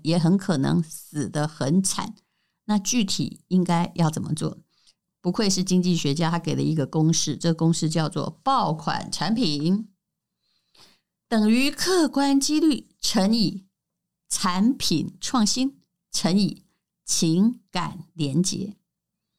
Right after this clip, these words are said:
他说这个公式可以解释很多爆款常青的原因。比如说啊，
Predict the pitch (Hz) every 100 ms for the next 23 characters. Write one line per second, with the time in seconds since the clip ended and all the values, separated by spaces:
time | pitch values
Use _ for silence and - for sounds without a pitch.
0 | _ - 190 190 185 185 185 165 185 190
1 | 190 180 - 165 - 165 - - 170 160
2 | 147 170 170 202 175 - - - - -
3 | 156 - 202 214 175 - - - 135 170
4 | 170 190 - _ _ _ _ - 180 190
5 | 240 - 302 302 226 - 180